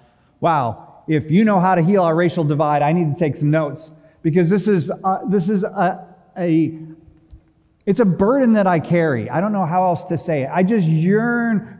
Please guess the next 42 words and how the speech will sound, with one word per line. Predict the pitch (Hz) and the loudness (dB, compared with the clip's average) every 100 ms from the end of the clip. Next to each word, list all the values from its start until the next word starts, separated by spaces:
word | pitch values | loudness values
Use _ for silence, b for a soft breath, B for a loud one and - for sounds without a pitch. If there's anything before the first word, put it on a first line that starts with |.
| - | -4
for | 165 | 0
unity | 160 208 220 170 196 185 | 2 2 2 0 0 0
in | 185 | 0
the | 170 | 0
bride | 160 170 170 | 0 0 -2
of | 143 | -4
Christ. | 185 170 123 - - B B | -4 -4 -4 -10 -20 B B
I | 208 | 2
yearn | 208 233 247 220 | 2 2 2 0
for | 214 208 170 - - | 0 0 -2 -6 -2
the | 185 | -2
children | 185 233 226 240 | 0 -2 -2 -2
of | 214 165 | -2 0
God | 185 185 185 | -2 -2 -2
to | 180 | -2
be | 190 | -2
able | 180 156 | 0 -2
to | |
come | 151 208 208 | -2 -2 0
together | 208 196 196 202 | 0 0 0 0
and | 175 | -2
to | 170 | -2
worship | 151 196 175 202 - - - | -2 -2 0 -4 -6 -18 -8
together. | 196 180 175 180 180 - B B | -2 0 0 -2 -4 -8 B B
I, | 180 196 | -2 -2
I, | - 196 170 156 - 190 | 0 0 0 -6 -8 -2
I | |
yearn | 185 180 226 233 226 | 2 2 2 2 0
for | 226 202 | 0 0
Doctor | 170 190 190 180 | 0 0 0 -2
King's | - 226 220 185 | -2 -2 0 -2
dream | 196 190 180 | -2 0 0
to | 175 | 0
become | 165 180 170 | 0 0 -2
a | |
reality, | 165 170 170 165 160 | -2 -2 -2 0 0
but | 160 | 0
even | 180 170 | -2 -2
more | 165 165 | -2 -2
than | 156 156 | -2 -2
that, | 160 165 156 | -2 -4 -4
I, | 165 160 | -4 -4